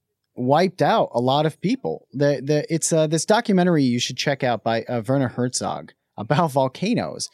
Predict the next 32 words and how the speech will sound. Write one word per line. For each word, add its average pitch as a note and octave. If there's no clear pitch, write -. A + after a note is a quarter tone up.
And A2+
he D#3
talks E3
about C3+
this C3
couple A2+
who D3+
were, C3+
I D3+
don't F#3
know D#3+
what D3+
you A#2+
call C#3
them, G2+
not C#3+
volcano B2
chasers, F#2
'cause G#2
you A#2
don't A#2+
need B2
to G2+
necessarily A#2
chase B2
a A2
volcano. G2+
It's -
just B2
kind C#3+
of A2
there. A#2